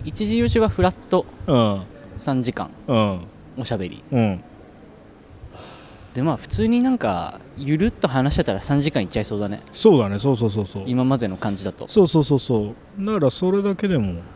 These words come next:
Speaker 2: 最初の、こう、一時間のお店紹介。
Speaker 1: はいはい。
Speaker 2: 昼休憩。
Speaker 1: 昼休憩。
Speaker 2: 一時間、三時間普通。
Speaker 1: トーク。
Speaker 2: 普通トーク。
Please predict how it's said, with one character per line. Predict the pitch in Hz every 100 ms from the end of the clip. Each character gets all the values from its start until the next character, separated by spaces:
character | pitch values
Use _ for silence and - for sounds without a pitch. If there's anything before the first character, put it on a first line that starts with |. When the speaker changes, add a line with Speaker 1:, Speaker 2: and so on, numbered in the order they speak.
| - -
Speaker 2:
最 | - 175 165
初 | - 165
の、 | 151 147 208 - -
こ | -
う、 | 127
一 | 117 123
時 | 123
間 | 123 113 143
の | 196 160 98 - - - - -
お | 139
店 | 113 107 104
紹 | 98 98 87
介。 | 98 123
Speaker 1:
は | 98
い |
は | -
い。 | - - - - - - -
Speaker 2:
昼 | 170 131 120
休 | - 120
憩。 | 127
Speaker 1:
昼 | 117 104
休 | 107
憩。 |
Speaker 2:
一 | 104 98 - - -
時 | 175 165
間、 | - 127 143 190 190 180 175 135
三 | - 147 147
時 | 147
間 | 110
普 | -
通。 | - - 143 127 123 135 - - - - -
Speaker 1:
ト | 113
ー |
ク。 | 98 - - 160
Speaker 2:
普 | -
通 | 139 120
ト | 113 95
ー |
ク。 | -